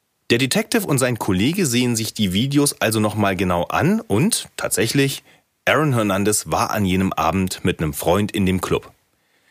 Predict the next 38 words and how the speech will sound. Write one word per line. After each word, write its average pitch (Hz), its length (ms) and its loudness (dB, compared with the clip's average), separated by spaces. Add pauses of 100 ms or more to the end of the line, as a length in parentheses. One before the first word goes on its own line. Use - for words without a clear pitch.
(440)
In 113 120 2
den 95 140 2
Aufnahmen 95 500 0
sieht 78 220 -4
man, 160 280 0
dass - 340 -4
Hernandez, 117 640 0
Abreu 101 400 2
und 98 180 -2
Furtado 143 640 0
sich - 280 -4
im 113 120 0
Eingangsbereich 123 760 0
sogar 92 260 0
begegnen, 135 540 0 (600)
aber 120 300 2
es 113 160 -2
gibt 95 160 -6
da 92 80 2
keinen 90 240 -2
Kontakt. - 500 -6 (920)
Was 80 240 0
im 123 320 -2
Club 104 260 0
selbst 110 380 0
geschieht, 120 340 -2
ist - 140 -4
ungewiss, 147 720 0
denn 107 400 0
da 80 140 0
auf - 120 -4
den, 92 220 -2
auf - 160 -6
den 95 100 -2
Tanzflächen 110 720 0
und 85 320 0
im 80 260 -2
Barbereich 98 640 0